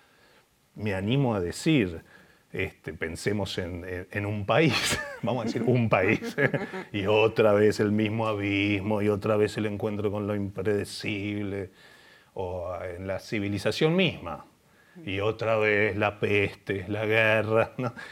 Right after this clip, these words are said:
sea, es un fenómeno muy humano, ¿eh? la, la repetición.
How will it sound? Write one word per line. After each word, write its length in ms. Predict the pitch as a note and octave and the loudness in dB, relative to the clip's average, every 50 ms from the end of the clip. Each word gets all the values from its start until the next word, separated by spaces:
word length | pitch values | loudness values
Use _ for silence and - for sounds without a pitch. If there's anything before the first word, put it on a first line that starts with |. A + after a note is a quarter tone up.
| - - - | -18 -10 -2
sea, 220 | - B2 G#2+ - - | 0 2 2 2 0
es 160 | D#3 D3 - | -4 -4 -4
un 100 | A#3+ F3+ | -4 -6
fenómeno 460 | D3+ - G#2+ A2+ C#3 D#3 D#3 C3 A2+ G2 | -4 -4 -4 -2 -2 -2 -2 -4 -4 -6
muy 380 | G2 G2 C3 G#3 C#4 C#4 A2 | -4 0 2 2 2 2 0
humano, 580 | G2 F2+ D#2+ D#2+ D#2 D#2 D#2+ D#2 D2 D2+ - - - | -2 -2 -4 -6 -6 -6 -6 -8 -8 -10 -12 -14 -14
¿eh? 200 | E2 F2 G2 - - | -14 -14 -12 -12 -10
la, 440 | E2 D#2+ D2 D2 D2+ D2+ D#2 E2 - E2 | -10 -8 -8 -8 -10 -10 -10 -12 -12 -12
la 160 | D#2+ D#2 D#2 | -12 -12 -10
repetición. 680 | - D#2 D2 - - - F2+ - - F2+ E2+ E2+ E2+ | -10 -10 -12 -12 -14 -14 -14 -12 -12 -14 -14 -16 -18